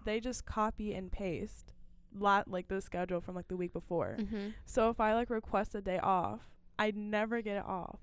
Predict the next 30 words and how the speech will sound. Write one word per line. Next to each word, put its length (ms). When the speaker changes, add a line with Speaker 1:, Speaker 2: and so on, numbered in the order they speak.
Speaker 1:
because 260
they 120
don't 280
look. 280
So 160
it's 120
like, 240
"Oh, 340
well, 200
she 200
worked 200
last 240
Sunday, 280
so 140
let's 120
put 120
her 40
down 220
for 120
this 140
Sunday." 500
Speaker 2:
Oh, 120
that's 240
bad. 280
Speaker 1:
And 160
I'm 180
like, 480
"Dude, 280
I 180
literally 760